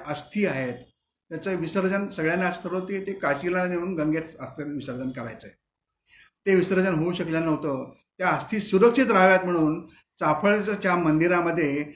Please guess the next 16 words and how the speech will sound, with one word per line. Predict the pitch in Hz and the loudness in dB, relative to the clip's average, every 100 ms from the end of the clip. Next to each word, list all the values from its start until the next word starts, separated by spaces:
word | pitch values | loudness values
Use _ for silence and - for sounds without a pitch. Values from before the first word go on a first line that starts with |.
| - - | -20 -18
एका | 165 170 165 | -6 -2 0
वृंदावनामध्ये | 135 147 156 190 202 202 190 160 147 160 | 2 2 4 4 4 4 2 0 0 -2
त्यांना | 147 143 156 | -4 -4 -4
खाली | - 127 147 190 | -6 -6 -4 -6
ठेवलेलं, | - - 107 107 104 117 | -12 -16 -14 -12 -12 -10
दडवून | 120 123 123 | -6 -4 -6
ठेवलेल्या | 104 104 101 98 | -8 -14 -14 -16
होत्या. | 95 _ _ _ _ _ _ _ _ _ _ _ _ _ _ _ _ _ _ _ _ 165 | -20 _ _ _ _ _ _ _ _ _ _ _ _ _ _ _ _ _ _ _ _ -4
उमर-, | 151 165 196 - | -2 2 2 2
केशवस्वामी | 160 156 202 185 185 202 | 0 6 6 8 6 6
उमरदला | 190 180 190 190 | 6 6 6 6
राहायचे | 185 160 156 139 139 92 _ _ _ _ _ 180 | 6 4 0 -4 -6 -10 _ _ _ _ _ -6
आणि | 208 233 247 - | -4 -2 -6 -8
ते | - _ - 208 | -14 _ -10 0
साधारणतः | 202 226 226 226 | 2 4 2 2
एक | 233 | 0